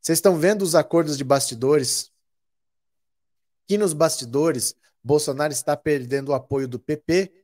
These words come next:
está perdendo o apoio do Republicanos,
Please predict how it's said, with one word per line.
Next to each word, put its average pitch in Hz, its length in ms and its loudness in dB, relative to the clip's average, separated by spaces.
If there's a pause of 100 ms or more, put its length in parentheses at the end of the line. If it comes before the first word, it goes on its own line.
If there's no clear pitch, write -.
(140)
está - 240 0
perdendo 151 560 -2
o 151 60 4
apoio 139 580 0 (280)
do 110 200 -2
Republicanos, 156 960 0